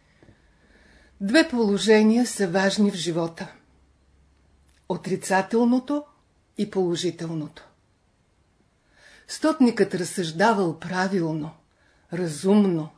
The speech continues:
логично. Той съзнавал, че силата на Христос – не е във влизането в дома му, а в речта, която може да каже. Следователно,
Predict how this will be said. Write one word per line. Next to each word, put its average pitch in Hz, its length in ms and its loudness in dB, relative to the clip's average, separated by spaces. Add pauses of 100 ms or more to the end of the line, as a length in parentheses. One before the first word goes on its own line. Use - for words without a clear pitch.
(200)
логично. 170 640 -6 (1080)
Той 247 160 2
съзнавал, 226 840 2 (280)
че 175 160 -6
силата 262 520 2
на 233 120 6
Христос – 165 800 -6 (360)
не 196 200 2
е 226 40 6
във 220 240 0
влизането 220 600 2
в 160 80 -8
дома 170 300 -4
му, 160 220 -6 (840)
а 160 100 -8
в - 100 -14
речта, 202 500 -4
която 196 420 -2
може 175 260 -6
да 165 160 -10
каже. - 460 -10 (1160)
Следователно, 170 1000 -4